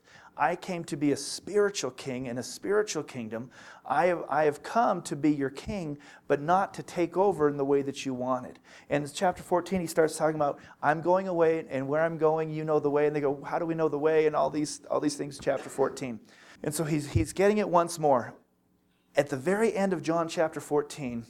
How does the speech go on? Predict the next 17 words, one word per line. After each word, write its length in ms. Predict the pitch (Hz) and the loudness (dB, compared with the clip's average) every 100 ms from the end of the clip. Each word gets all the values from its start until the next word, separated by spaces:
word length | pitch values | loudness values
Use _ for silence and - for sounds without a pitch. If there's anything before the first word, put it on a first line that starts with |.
| _ | _
he 120 | - | -8
says, 460 | 147 - 113 95 - _ _ _ _ _ _ - | -6 -2 -2 -2 -12 _ _ _ _ _ _ 0
"Let 160 | 123 135 | 6 6
us 120 | 147 | 4
arise 600 | 139 113 98 107 - - | 0 0 -2 -6 -14 -12
and 140 | - 127 | -8 2
go 140 | 117 | 2
from 200 | - 98 | 2 -6
here." 200 | - - - _ _ _ _ - - | -16 -20 -20 _ _ _ _ -20 -6
So, 220 | - 165 | 2 2
so 160 | 160 | 2
this 200 | 156 180 | 2 2
is 100 | 185 | 2
the 100 | 165 | -2
scene. 340 | 170 151 123 104 - - - | -2 -2 -6 -8 -14 -12 -8
It's 180 | 123 | -8
dark. 440 | - 156 170 - | 4 6 6 2